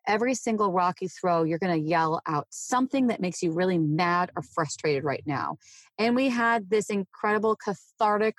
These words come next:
release of all of these frustrations that we've been feeling. So we'd yell, you know, "covid nineteen" and throw a rock. We'd yell, you know, "Not being able to see my friends," and throw it. Um, my youngest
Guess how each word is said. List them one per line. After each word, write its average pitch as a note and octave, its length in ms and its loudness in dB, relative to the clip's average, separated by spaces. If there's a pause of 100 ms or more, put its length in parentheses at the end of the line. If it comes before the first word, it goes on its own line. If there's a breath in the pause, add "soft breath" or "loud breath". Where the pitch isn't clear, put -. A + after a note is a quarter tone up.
release E3 680 -2 (400 loud breath)
of F3+ 200 0 (100)
all A3+ 500 2
of G3 120 -2
these G3 200 0
frustrations D3+ 840 -2
that - 80 -4
we've E3 100 0
been D#3 180 0
feeling. C#3+ 460 -2 (280 loud breath)
So A3 120 0
we'd A3 180 2
yell, G#3 520 2 (320)
you E3 80 -6
know, E3+ 80 -4 (100)
"covid D4 380 2
nineteen" B3 760 2
and D#3+ 160 0
throw D#3+ 220 0
a D3 80 2
rock. D3+ 320 0 (100)
We'd G#3 200 -2
yell, G3 340 2 (520 soft breath)
you F3+ 100 -4
know, F3+ 160 -6 (120)
"Not C4 340 2
being C#4 200 2
able B3+ 160 2
to A#3 100 2
see C4 200 0
my B3 180 2
friends," B3 880 -2 (400)
and E3 200 0
throw D#3 200 0
it. C3 180 -2 (400 loud breath)
Um, F3+ 380 2
my G#3+ 160 2
youngest G#3+ 580 0